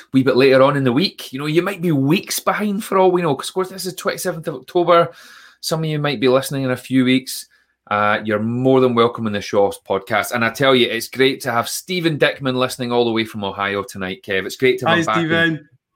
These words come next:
Speaker 1: in the audience. We've not heard from Stephen for a week or two. Obviously been busy.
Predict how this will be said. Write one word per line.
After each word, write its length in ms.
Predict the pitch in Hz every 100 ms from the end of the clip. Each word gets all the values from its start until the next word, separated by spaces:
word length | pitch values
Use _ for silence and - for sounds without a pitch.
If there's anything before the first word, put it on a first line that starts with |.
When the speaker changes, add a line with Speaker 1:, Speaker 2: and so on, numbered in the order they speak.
| _ 110
Speaker 1:
in 60 |
the 80 | 113
audience. 340 | 131 160 151
We've 80 | 170
not 160 | 233 208
heard 180 | 233 240
from 140 | 226
Stephen 380 | 214 233 220 214
for 120 | 220
a 60 | 214
week 180 | 220
or 60 | 220
two. 340 | - 226 226 - _ _ _ _ 147
Obviously 400 | 151 147 147 135
been 180 | 131
busy. 400 | 123 135 143 143